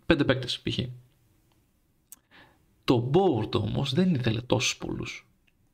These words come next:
Ή δεν ήθελε αυτούς τους παίκτες. Ήθελε άλλους. Δεν ξέρω με ποια λογική γινόντουσαν με αυτές τις μεταγραφές, αλλά, ε, οκ. Και στο τέλος μαζεύτηκαν όλοι αυτοί μαζί, ε, Σο, Ερέρα,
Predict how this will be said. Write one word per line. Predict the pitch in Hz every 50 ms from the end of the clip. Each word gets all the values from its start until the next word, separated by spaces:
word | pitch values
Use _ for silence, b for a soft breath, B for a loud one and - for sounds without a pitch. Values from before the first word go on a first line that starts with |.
| _ _
Ή | - 135 131
δεν | 147 151
ήθελε | 160 143 156 151 151 -
αυτούς | 135 123 123 - 196 156
τους | - 120 120
παίκτες. | 123 113 - - - - - - _ _ _ _ _ _ _ _ _ _ _ _ _ _ _ _
Ήθελε | - 123 139 147 160
άλλους. | 165 156 123 104 - - - - - _ _ _ _ _ _ _ _ _ _ _ _ _ _ _ _ _ _ _ _ _ _ _ _ _ - - - - - - 76 -
Δεν | - 139 135 139 151
ξέρω | - - 147 127
με | 123
ποια | 123 127 123
λογική | 117 113 113 113 131
γινόντουσαν | 117 117 113 117 113 - - 113
με | 113 113
αυτές | 113 - 123 120
τις | 117
μεταγραφές, | 107 - 98 110 117 165 160
αλλά, | 165 151 151 151 151 B B B B B B B B B B -
ε, | - - - - - -
οκ. | 85 131 101 120 127 - 110 101 101 117 - - _ _ _ _ _ _ _
Και | - - 196
στο | 190 196 156
τέλος | 160 180 180 151
μαζεύτηκαν | 143 131 139 147 - 156 135 147 147 143 139 B B B B B B B B
όλοι | - - 147 151 143 131
αυτοί | 110 120 123 - - 127 127 131 147 151 127
μαζί, | 117 113 113 117 123 131 127 127 127 123 B B B B
ε, | - - - -
Σο, | - - - 147 127 117 107
Ερέρα, | 110 123 135 127 117 117 - B